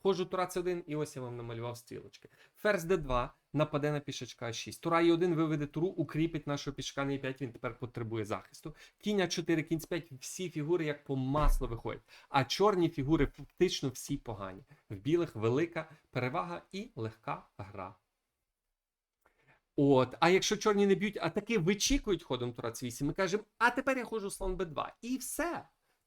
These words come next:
Слон Б два. Тепер я готовий бити на Д чотири. Тепер я готовий бити. І знову, якщо чорні Д Ц, кінь С три,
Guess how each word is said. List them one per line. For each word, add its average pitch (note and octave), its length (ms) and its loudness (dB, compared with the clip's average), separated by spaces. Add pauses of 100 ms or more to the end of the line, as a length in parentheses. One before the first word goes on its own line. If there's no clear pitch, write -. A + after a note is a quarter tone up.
(160)
Слон B3+ 400 0
Б D4+ 140 2
два. A3+ 500 0 (320)
Тепер D#3 380 4
я E3+ 100 2
готовий C#4 380 0
бити F4 300 -2
на C3+ 120 -6
Д A2 140 -6
чотири. - 340 -12 (600)
Тепер A2+ 280 -2
я D3+ 80 0
готовий A3+ 360 -2
бити. - 280 -8 (160)
І F#3 160 0
знову, G3+ 240 6
якщо F#3 220 2
чорні F3+ 280 4
Д E3 140 2
Ц, F#3+ 200 0
кінь B3+ 220 -4
С G3 100 -2
три, - 240 -4